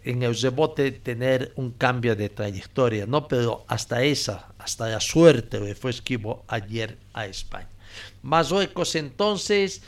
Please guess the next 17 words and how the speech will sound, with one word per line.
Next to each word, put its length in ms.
terminó 540
ganando 840
a 200
España 680
por 240
penales, 680
eliminó 680
a 120
España 540
por 200
penales 680
y 120
aguardaba 640
conocer 680
a 120
su 280
rival, 640